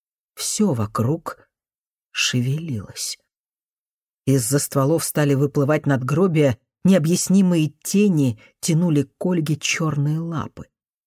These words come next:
Сами собой вспоминались многочисленные страшилки Чудного. Покойники его затопленных и пустых каменоломен, призраки проклятых домов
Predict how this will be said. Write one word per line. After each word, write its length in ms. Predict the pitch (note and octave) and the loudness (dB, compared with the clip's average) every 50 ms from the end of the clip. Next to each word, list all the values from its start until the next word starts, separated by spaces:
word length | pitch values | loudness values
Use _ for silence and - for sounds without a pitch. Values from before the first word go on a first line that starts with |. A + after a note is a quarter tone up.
| _ _ _ _ _ _ _ _ | _ _ _ _ _ _ _ _
Сами 380 | - - - A#3 B3 G#3 D#3+ C3+ | -12 -6 -2 0 0 2 2 0
собой 480 | - - - B2 A#2 A#2 D#3+ E3+ D#3 | -2 -2 -4 -2 -2 0 2 0 0
вспоминались 760 | - - - - B2+ A#2+ A#2 B2+ C#3+ D3 C#3+ C3 A#2+ - - _ _ _ _ - | 0 -4 -6 -4 -2 -2 0 0 0 0 0 0 0 -2 -6 _ _ _ _ 0
многочисленные 880 | D#3+ D#3+ D3 C#3+ C#3+ C3 - - F3+ D#3 - - B2+ C3+ B2+ B2+ B2+ B2 | 0 2 2 2 0 0 -2 -2 -4 -4 -4 -2 -2 0 0 0 0 0
страшилки 720 | - - - B2 A2+ - - C#3+ D3 C#3 - - - A2+ | -2 -2 -2 -2 -2 -2 0 0 0 -2 -2 -4 -6 -8
Чудного. 680 | - - - - - F3 E3 C#3+ A#2 A2+ - - - _ _ _ _ _ _ _ _ _ _ | -6 -6 -6 -4 -4 -4 -4 -4 -4 -6 -6 -10 -14 _ _ _ _ _ _ _ _ _ _
Покойники 840 | - B2+ - - - G#3+ G#3+ E3+ C#3+ C3 B2 A2 - C#3+ B2+ A2+ - _ _ - | -6 -6 -4 0 2 2 4 4 4 2 0 0 0 0 -2 -2 -2 _ _ -2
его 200 | D#3 C#3 D3+ D3+ | 0 2 2 2
затопленных 680 | C#3 C#3+ C3 - F3 F3+ E3+ - D3+ D3 D3 D3+ D3+ - | 2 0 0 2 2 0 2 2 2 2 2 2 0 -2
и 120 | - D3+ | -4 -6
пустых 480 | C3+ - D3 - - - D#3+ D3+ - - | -4 -2 -2 -2 -2 0 -2 -2 -2 -2
каменоломен, 800 | - C#3+ C3 B2 A#2+ A#2 A#2 A2+ C3+ E3 E3+ D#3 D3 C#3 C3 - _ _ _ _ - | -2 0 2 2 2 2 0 2 2 2 2 2 2 0 -2 -4 _ _ _ _ 0
призраки 480 | - G3 G#3+ G3 F#3 F3 E3 - - | 4 4 4 4 4 2 0 0 -2
проклятых 500 | D#3 - F3+ F3+ - - D#3+ D#3+ D#3+ D3 | 0 2 2 2 2 2 0 0 0 0
домов 520 | C#3+ C3+ D#3 D3 C#3 D#3 F#3 G3 F3 - | 2 2 2 2 4 4 4 2 2 0